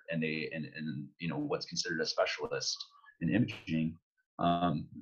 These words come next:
was able to say, "Yeah, you had a, you had a two, uh, second degree tear and you probably should have had surgery." Um,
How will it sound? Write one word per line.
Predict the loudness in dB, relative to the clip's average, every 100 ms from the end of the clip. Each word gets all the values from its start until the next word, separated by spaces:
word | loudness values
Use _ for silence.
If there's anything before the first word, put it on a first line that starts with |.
| -4
was | 2 6
able | 8 6
to |
say, | 4 4
"Yeah, | 6 6
you | 6
had | 6
a, | 4 4
you | 4
had | 4
a | 2 -2 2
two, | 2 4
uh, | 4
second | 4 2 -2
degree | -2 -2
tear | 0 4 4
and | 4
you | 2
probably | 6 8 6
should | 0 -2
have | -8 -2
had | 0
surgery." | 2 0 -2 -4 -10 _ _ _ -18 -18 -2
Um, | 0 4 4 2